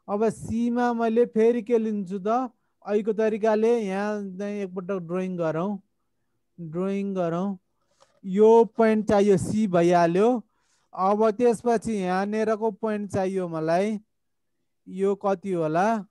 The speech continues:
अनि त्यस्तै गरी unit माथि त युनिट जाने हो, unit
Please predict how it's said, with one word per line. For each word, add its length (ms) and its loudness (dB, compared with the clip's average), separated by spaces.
अनि 280 -8
त्यस्तै 400 -4
गरी 500 -2
unit 480 -6
माथि 400 -4
त 80 -6
युनिट 440 -2
जाने 360 -4
हो, 120 0
unit 440 -6